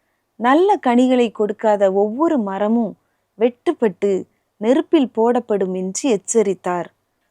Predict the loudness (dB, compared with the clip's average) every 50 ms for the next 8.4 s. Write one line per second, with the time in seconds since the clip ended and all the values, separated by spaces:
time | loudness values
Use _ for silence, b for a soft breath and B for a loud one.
0 | _ _ 0 0 0 0 0 0 0 2 2 2 2 2 0 0 0 0 0 0
1 | 0 0 -2 -2 -2 0 2 0 2 2 2 2 2 2 0 0 0 -2 -2 -2
2 | -2 0 0 0 -2 -2 -4 -4 -4 -4 -6 -4 -4 -4 -4 -4 -6 -6 -6 -6
3 | -6 -8 -8 -8 -8 -8 -6 -6 -8 -8 -8 -10 -8 -6 -6 -4 -4 -2 -4 -4
4 | -6 -10 _ _ _ _ _ _ _ _ _ 0 2 2 4 4 2 2 0 0
5 | -2 -2 0 0 0 0 0 0 -2 0 -2 -4 -6 -10 -16 _ _ _ _ _
6 | -4 0 0 2 2 2 0 0 0 0 0 0 0 -2 -2 -2 -2 -2 -2 -4
7 | -6 -8 -10 -14 -8 -6 -6 -2 -2 -2 -2 -2 -4 -8 -8 -8 -8 -6 -6 -4
8 | -6 -6 -6 -4 -4 -4 -4